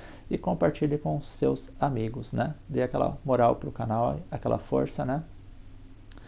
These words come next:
Que é sempre bem-vinda, tá bom? Então agora vamos explicar como é que você vai tá, primeiramente, ah, acumulando o dano,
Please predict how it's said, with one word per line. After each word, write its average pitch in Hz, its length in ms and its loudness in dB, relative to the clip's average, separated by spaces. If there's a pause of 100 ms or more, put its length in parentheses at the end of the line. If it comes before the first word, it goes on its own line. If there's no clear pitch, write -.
(300)
Que 135 160 6
é 135 60 8
sempre 135 400 0
bem-vinda, 120 920 4
tá - 120 0
bom? - 280 8 (560)
Então 156 160 2
agora 143 300 6
vamos 135 240 2
explicar 139 640 -2
como 147 160 0
é 156 60 2
que 151 100 -4
você 151 220 0
vai 147 100 4
tá, 143 300 2 (420)
primeiramente, 139 720 2 (480)
ah, 135 520 6
acumulando 135 560 2
o 135 40 4
dano, 110 300 2